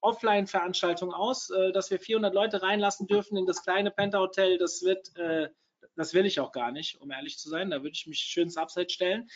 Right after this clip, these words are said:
Aktuell sind es so roundabout hundert Leute. Das ist natürlich zu wenig, um so ein Event auf, ähm, gute Füße zu stellen. Außerdem haben wir schon hundertsiebzig Tickets verkauft, bevor Corona losging. Ja, also die waren im Februar schon weg, da wusste ich noch nichts davon.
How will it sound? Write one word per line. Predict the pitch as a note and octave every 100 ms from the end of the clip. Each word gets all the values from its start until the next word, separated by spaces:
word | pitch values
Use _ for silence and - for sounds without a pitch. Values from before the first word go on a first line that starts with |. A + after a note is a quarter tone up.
| - - -
Aktuell | - G3 A#3 A#3+ B3+
sind | B3 B3
es | A#3
so | A3+
roundabout | A3+ B3 A3+ A3+
hundert | F#3 C#4 C#4+ B3
Leute. | G3 F3 F3
Das | F#3 G3+
ist |
natürlich | B3 A#3+ G#3
zu | - F#3
wenig, | G3+ B3 A#3+
um | G#3 F#3+
so | G3+
ein | G3+
Event | G#3 F#3 G3+ A3+
auf, | F#3 G3+ G3 G3
ähm, | G3+ G3 F#3+ F#3+ _ - _ _
gute | G#3+ A3+ A3+
Füße | A#3+ B3 B3+
zu | -
stellen. | G#3 - F3 F3 G#3 D4 - _ _ _ _ _ - _ -
Außerdem | G3 G#3+ A#3 G#3+
haben | A#3
wir |
schon | A3 G#3+
hundertsiebzig | G#3+ A#3 G#3 A3+ G#3 -
Tickets | C4 C4+ -
verkauft, | G#3 - F3 F3+ -
bevor | F3 A3+ A3+
Corona | A3+ G3+ A3+ G3+
losging. | G#3+ C#4 - D#3 B2+ - -
Ja, | F3 -
also | F3 F3+ F3+
die | F#3
waren | F#3 G#3+
im | G#3
Februar | A#3 A#3+ A3
schon | G#3 G#3+ F#3+
weg, | B3+ -
da | F#3 F3+
wusste | B3+ -
ich | A#3+
noch | G3
nichts | F3 -
davon. | D3+ D#3